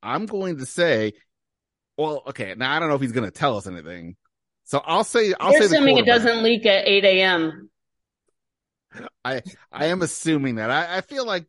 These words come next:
Speaker 1: you know, I don't know. I feel like this one is
Speaker 2: We'll
Speaker 1: like
Speaker 2: see who gets first team reps. So it has to leak at eight A M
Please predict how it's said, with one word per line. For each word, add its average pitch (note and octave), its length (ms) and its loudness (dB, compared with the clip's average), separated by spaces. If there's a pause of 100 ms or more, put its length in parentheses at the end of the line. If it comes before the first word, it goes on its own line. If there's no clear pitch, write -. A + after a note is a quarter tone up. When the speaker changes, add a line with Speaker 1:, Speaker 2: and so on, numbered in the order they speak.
Speaker 1:
you F3+ 100 -16
know, D3 340 -6
I C#3 120 -4
don't G2+ 120 -6
know. F#2+ 140 -6
I G#2 40 -2
feel E3+ 140 0
like D3 120 2
this C#3 160 -2
one B2+ 180 -2
is A2 180 -4
Speaker 2:
We'll F#4+ 120 4
Speaker 1:
like - 80 -4
Speaker 2:
see G4 180 8
who G4 160 6
gets C#4+ 200 2
first D#4 260 2
team C#4 200 8
reps. - 500 2 (140)
So A#3+ 200 4
it G#3+ 80 4
has D4 340 2
to A3+ 120 2
leak G3+ 220 4
at G3+ 100 8
eight G3 200 6
A F#3 180 6
M E3+ 400 2